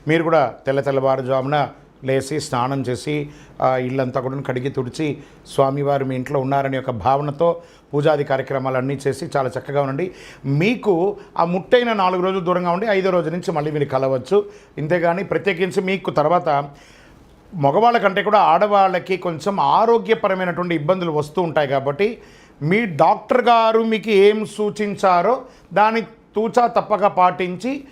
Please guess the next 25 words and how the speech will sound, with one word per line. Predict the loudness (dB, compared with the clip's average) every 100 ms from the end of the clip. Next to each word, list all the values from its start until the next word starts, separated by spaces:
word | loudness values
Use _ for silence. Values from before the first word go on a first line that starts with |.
| -20 -4
ఈ | 2 2
యొక్క | 2 -2
సేవా | 0 2 2
కార్యక్రమంలో | 2 -2 -2 -4 -2 -2
కూడా | 0
పాల్గొనండి. | 0 0 -2 -2 -6 -6 -6 -4 -6 -12 -20 -4
శరణమయ్యప్ప. | -2 -2 -2 -4 -4 -4 -8 -10 -20 -20 _ _ -10
ఒక | 0 0
స్వామి | 4 4 6 4 4
మాల | 4 4 4 4
వేసుకున్నటువంటి | 4 4 2 -2 2 2 2 0 0 0 -2 -2
స్వామివారి | -2 2 2 0 2 2 2 0
యొక్క | -4 -2 -4
శ్రీమతి, | -2 0 2 2 -4 -10 -16 _ 0
ఆ |
మాలిగే | 2 2 0 0
పొరుత్తమ్మ | -2 -2 -2 -2
అంటారు | -2 -2
వారు, | -2 -4 -6 -18 -12 0
వారికి | 2 2 0
ఏమైనా | 0 -2
సూచనలు | -2 0 0 0 -2
ఉంటాయా | 0 0 0 -2 -4 -12 _ _ _ _ -4
అని | -2
అంటే | 2 0 0 -4